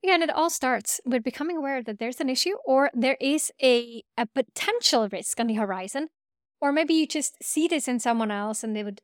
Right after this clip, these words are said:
serve you and them well to talk about what would be a proactive approach, what would be a more deliberate response versus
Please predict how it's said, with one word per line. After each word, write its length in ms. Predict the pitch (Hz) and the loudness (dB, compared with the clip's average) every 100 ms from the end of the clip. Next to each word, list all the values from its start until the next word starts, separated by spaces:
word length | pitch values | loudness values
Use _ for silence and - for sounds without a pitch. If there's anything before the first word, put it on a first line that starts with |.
| - | -10
serve 500 | - 262 285 - - | -2 0 0 -4 -8
you 420 | 254 233 262 302 - | -4 -2 -2 -4 -4
and 280 | 247 226 202 | -2 -2 0
them 340 | 247 233 226 - | 0 0 -2 -4
well 420 | 220 208 202 208 | -4 -2 -2 -4
to 140 | - | -6
talk 320 | 226 - 254 - | -6 -2 -2 0
about 420 | 233 220 214 - _ _ _ - | 0 -2 -4 -10 _ _ _ -4
what 280 | 220 277 302 | 2 4 4
would 100 | 262 | 2
be 200 | 269 254 | 0 -2
a 80 | 226 | -8
proactive 720 | - 247 - 208 - 233 - | -10 -12 -6 -8 -6 -8 -8
approach, 500 | 220 - 202 202 - | -8 -6 -6 -6 -8
what 120 | - | -6
would 80 | 220 | -6
be 160 | 233 | -6
a 40 | 233 | -4
more 300 | 196 196 190 | -4 -4 -6
deliberate 680 | 214 226 220 247 269 247 208 | -4 -2 0 2 0 0 -4
response 960 | 233 214 - 220 220 214 247 320 - - _ _ _ _ | -4 -4 -4 -4 0 0 0 0 -2 -4 _ _ _ _
versus 680 | 226 226 220 - 226 220 - | -4 -2 0 -2 -2 -2 -6